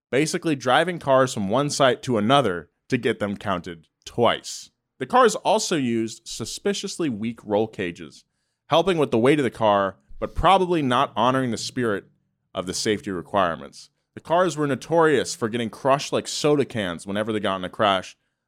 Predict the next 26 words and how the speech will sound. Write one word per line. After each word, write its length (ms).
a 60
big 260
difference 340
from 140
the 80
nearly 420
indestructible 800
rally 320
cars 380
built 440
by 120
many 260
of 100
its 120
competitors. 640
The 60
fragility 560
of 80
the 80
car 260
had 180
cost 300
Lancia 640
in 120
nineteen 300
eighty-two 600